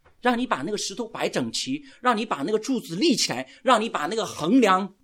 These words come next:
挂起来，然后让这个殿建起来。”阿门吧。弟兄姊妹啊，你要有这样的心，你就时时胜过魔鬼。因为魔鬼经常用这些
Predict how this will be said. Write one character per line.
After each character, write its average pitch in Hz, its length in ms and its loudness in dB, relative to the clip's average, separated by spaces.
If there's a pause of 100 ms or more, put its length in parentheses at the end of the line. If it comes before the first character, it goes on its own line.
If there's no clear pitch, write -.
挂 226 180 12
起 - 180 -2
来， 107 200 -10 (240)
然 139 220 0
后 165 180 -2
让 143 160 0
这 120 80 -8
个 120 60 -8
殿 113 240 -8
建 95 180 -10
起 - 140 -18
来。” - 180 -20
阿 226 160 2
门 247 160 4
吧。 170 260 -2 (360)
弟 147 100 -8
兄 135 160 -2
姊 104 140 -12
妹 101 140 -6
啊， 80 140 -12 (200)
你 101 120 -10
要 127 140 0
有 98 100 -6
这 143 120 -6
样 113 100 -4
的 104 60 -12
心， 117 280 -8 (280)
你 127 220 2
就 143 300 -4 (140)
时 - 380 0
时 156 160 0
胜 156 260 -2
过 120 120 -8
魔 90 200 -14
鬼。 92 140 -16
因 131 80 -10
为 202 80 -8
魔 190 180 -2
鬼 160 160 -4
经 220 180 -8
常 170 200 -4
用 160 140 -4
这 156 140 -2
些 147 220 -4